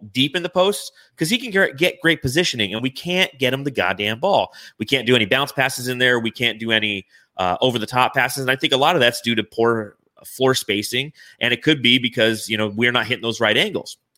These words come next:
Kevin Young coming in as assistant coach with, uh, a history of teaching that kind of offense could potentially provide that type of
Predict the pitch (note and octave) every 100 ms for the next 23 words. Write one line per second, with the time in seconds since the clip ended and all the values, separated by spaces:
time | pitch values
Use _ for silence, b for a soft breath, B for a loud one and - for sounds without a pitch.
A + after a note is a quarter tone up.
0 | - C#3 C3 C3+ G3 F3 D3 C3 C#3+ B2+
1 | A2 C#3 B2+ A2 D#3 F3 - B B B
2 | - A#2+ - A2+ G#2+ G2+ F#2 F#2 - G2+
3 | G2 F#3 - B2+ A2+ A2 A2 - D#3+ B2+
4 | A2+ A2 - A2 G2 G2+ G#3 A2+ G#2+ -
5 | b b _ - G3 E3+ C3+ _ - C3+
6 | - E3 E3 B2 G#2 G2 F#2 b b _
7 | - A#2 A#2+ A#2+ A#2+ A2 A2+ A2 - A2+
8 | A2+ A2 G2+